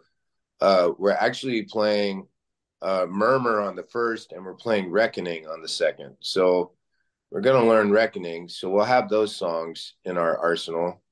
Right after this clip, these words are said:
And, um, we stay pretty far back. Uh, there's one song that's kind of more recent that we might play depending on what mood I'm in, uh, from time to time.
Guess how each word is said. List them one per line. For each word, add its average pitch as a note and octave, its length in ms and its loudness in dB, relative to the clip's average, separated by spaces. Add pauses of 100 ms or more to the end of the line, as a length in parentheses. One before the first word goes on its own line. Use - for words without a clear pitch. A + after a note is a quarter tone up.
And, G2 320 0
um, G2+ 400 4 (640)
we B3+ 160 0
stay F#3+ 380 4
pretty C3+ 260 -2
far G#2+ 320 0
back. F#2+ 440 -4 (200)
Uh, G2+ 360 0 (220)
there's A2 260 -6
one D#3 520 2
song B2 760 0 (420)
that's G2+ 480 -8
kind G2+ 240 -2
of G2+ 60 -2
more G#2 260 2
recent G#2 500 -2
that F#2+ 160 0
we G2 100 -2
might G2 300 0 (360)
play G2 540 0 (160)
depending F#2 600 -4 (560)
on F#2 200 0
what F#2 180 6
mood F2+ 240 4
I'm F2 240 4
in, F2 260 0 (280)
uh, F2+ 300 0 (680)
from F#2 240 -4
time F2+ 300 2
to E2 80 -2
time. F2+ 460 0